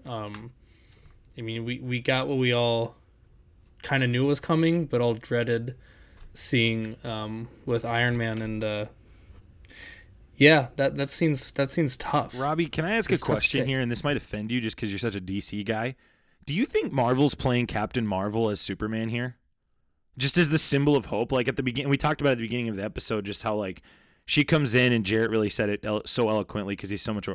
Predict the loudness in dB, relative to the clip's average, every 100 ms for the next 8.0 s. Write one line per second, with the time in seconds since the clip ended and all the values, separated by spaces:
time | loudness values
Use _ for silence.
0 | -6 -6 -2 -4 -4 -8 -6 -8 -8 -8
1 | -8 -8 -10 _ _ _ _ _ -2 0
2 | 0 0 0 0 0 4 4 4 2 2
3 | -2 -4 -2 0 0 -2 -2 -2 -2 2
4 | 2 0 -4 -6 -6 -6 -4 -4 -6 -6
5 | -2 -4 -4 -14 -20 -14 -2 0 2 2
6 | 4 2 2 0 2 0 4 6 6 2
7 | 0 0 -2 -4 -4 -4 -2 -2 -4 -6